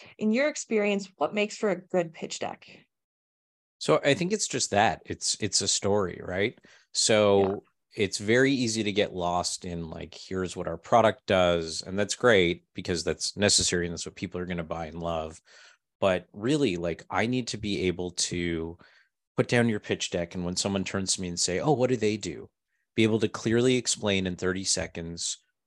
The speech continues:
Speaker 2: what it is you're doing and why you think that's gonna be big. And a lot of pitch decks don't have that thesis in there as to why this is a market opportunity or why this is, or why now, or any of those things. So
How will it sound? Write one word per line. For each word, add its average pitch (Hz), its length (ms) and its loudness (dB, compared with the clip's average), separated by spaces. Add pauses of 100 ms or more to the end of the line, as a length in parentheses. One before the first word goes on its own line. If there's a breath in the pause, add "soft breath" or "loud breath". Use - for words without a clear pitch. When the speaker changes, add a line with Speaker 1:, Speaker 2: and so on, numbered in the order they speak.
(240)
Speaker 2:
what 92 200 2
it 104 120 0
is 101 200 2
you're 98 140 -2
doing 87 420 0
and 82 120 -4
why 80 220 -2
you 87 180 0
think 87 280 -8
that's 85 260 -6
gonna 82 220 -8
be 82 160 -14
big. 78 440 -8 (580)
And 101 160 2
a 98 60 2
lot 98 240 6
of 107 260 0 (240)
pitch - 260 -4
decks - 360 -2
don't 87 360 -6
have 87 420 -6
that 82 340 -4 (340)
thesis 101 460 0
in 85 140 -6
there 82 220 -2
as 85 160 -4
to 87 100 -6
why 87 300 4
this 95 240 4
is 90 120 0
a 90 80 2
market 82 320 0
opportunity 80 720 -6
or 80 140 -4
why 82 340 2
this 92 280 2
is, 82 200 -4
or 85 160 -4
why 87 300 -2
now, 80 360 -4
or 80 140 -6
any 90 200 -4
of 87 140 -6
those 80 240 -8
things. 80 380 -10
So 87 400 -2